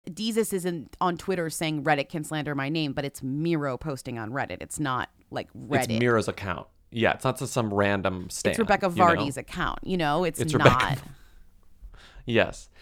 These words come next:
Speaker 2: And so we have, what's kind of interesting here is that we have Desus on Twitter being like, retweeting the official Showtime account, being like,
Speaker 1: "It's
Speaker 2: "All of
Speaker 1: over,
Speaker 2: y'all were
Speaker 1: babes."
Speaker 2: great. I'm so proud of everyone, but, like, big things are coming soon." Miro just retweeted it. He didn't add any, like, editorializing. Like,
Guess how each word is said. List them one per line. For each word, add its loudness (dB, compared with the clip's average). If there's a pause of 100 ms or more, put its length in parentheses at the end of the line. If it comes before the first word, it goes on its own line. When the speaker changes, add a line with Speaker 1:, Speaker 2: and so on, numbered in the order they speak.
(120)
Speaker 2:
And -2
so 10
we 8
have, 6 (120)
what's 2
kind 4
of 4
interesting -2
here 2
is 0
that 6
we 2
have 2
Desus 0
on 0
Twitter 2
being 0
like, 0
retweeting -2
the 0
official -4
Showtime 0
account, -2 (340)
being 2
like, 0 (340)
Speaker 1:
"It's 2
Speaker 2:
"All 8
of 8
Speaker 1:
over, 2
Speaker 2:
y'all 8
were 4
Speaker 1:
babes." -2
Speaker 2:
great. 8
I'm 2
so 4
proud 6
of 4
everyone, 2
but, 0
like, 0
big 0
things 0
are 0
coming -4
soon." -4 (680)
Miro 6
just 0
retweeted -2
it. 2
He -6
didn't -2
add 2
any, -2
like, -4
editorializing. 0
Like, 2